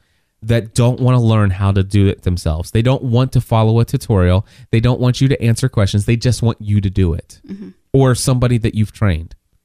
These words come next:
Speaker 1: to do it. They, there are people out there like me who, if I wanted to start a podcast for my business, I would want you to cr-, I would want you to install the WordPress. I would want you to configure it. I would want you to set the way that it looks. I would want you to,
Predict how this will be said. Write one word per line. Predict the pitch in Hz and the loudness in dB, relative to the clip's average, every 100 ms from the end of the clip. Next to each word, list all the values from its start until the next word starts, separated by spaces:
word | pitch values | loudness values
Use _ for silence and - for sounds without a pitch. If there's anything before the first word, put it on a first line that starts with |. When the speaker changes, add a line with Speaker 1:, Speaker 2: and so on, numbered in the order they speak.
| - | -6
Speaker 1:
to | 104 | -2
do | 98 78 | 0 0
it. | - _ _ - | -4 _ _ -2
They, | 123 135 - - _ | 0 0 -6 -20 _
there | 135 160 | 0 2
are | 175 | 2
people | 175 165 147 | 0 0 0
out | 120 - | 0 0
there | 98 110 - | 0 0 -2
like | 104 120 - | 0 0 2
me | 151 151 110 - _ - | 2 2 0 -4 _ 0
who, | 143 131 | 2 4
if | 117 | 2
I | 127 | 0
wanted | 160 156 139 | 0 0 -2
to | 127 | -2
start | - 127 | 0 0
a | |
podcast | - 120 123 117 | 0 -2 0 -2
for | 113 | 0
my | 110 123 | 0 0
business, | 139 143 147 - _ _ | 0 0 -2 -4 _ _
I | 120 | 0
would | 151 175 | 2 2
want | 147 139 - | 2 0 2
you | 123 | 0
to | |
cr-, | - - - | -2 -8 -2
I | 120 185 | 0 2
would | 156 | 2
want | 123 117 - | 2 0 2
you | 127 | 0
to | 120 | 2
install | 98 - 104 95 | 0 0 0 0
the | 92 | 2
WordPress. | 95 85 98 95 110 | -2 0 -2 -2 0
I | |
would | 123 123 | 0 2
want | 120 - 127 | 0 -2 0
you | 147 | 2
to | 151 139 | 2 0
configure | - - 107 113 101 101 | -4 -4 0 0 2 2
it. | - - - | 0 -6 -2
I | |
would | 113 | 2
want | 110 117 - | 2 0 0
you | 139 | 0
to | 156 | 2
set | - 123 | 0 -2
the | 107 | 0
way | 107 98 | 2 2
that | 101 | 0
it | 98 | 0
looks. | 95 92 - | -2 -2 -2
I | 113 | -2
would | 123 113 | 0 2
want | 120 110 - | 0 0 0
you | 165 | 2
to, | 165 139 | 2 0